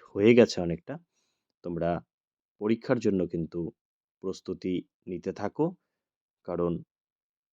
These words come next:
জানুয়ারিটা শেষ হয়ে, শেষই হয়ে গেছে। ফেব্রুয়ারির ষোলো তারিখ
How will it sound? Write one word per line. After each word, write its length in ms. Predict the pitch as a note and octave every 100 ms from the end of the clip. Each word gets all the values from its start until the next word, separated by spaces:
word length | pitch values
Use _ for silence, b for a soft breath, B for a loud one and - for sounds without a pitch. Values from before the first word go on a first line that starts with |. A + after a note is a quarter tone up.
| _ -
জানুয়ারিটা 540 | F#2+ F#2 F2 F#2+ G2
শেষ 280 | - G#2 F#2+
হয়ে, 180 | A#2 A2+ A2+ A#2
শেষই 400 | - - D3+ A#3
হয়ে 200 | D#3 G2
গেছে। 260 | F2 E2+ - G3+ - _ _ _ _
ফেব্রুয়ারির 500 | G#2 F#2+ F#2+ F2 F2 - _
ষোলো 300 | - - G#2+ B2+
তারিখ 220 | A2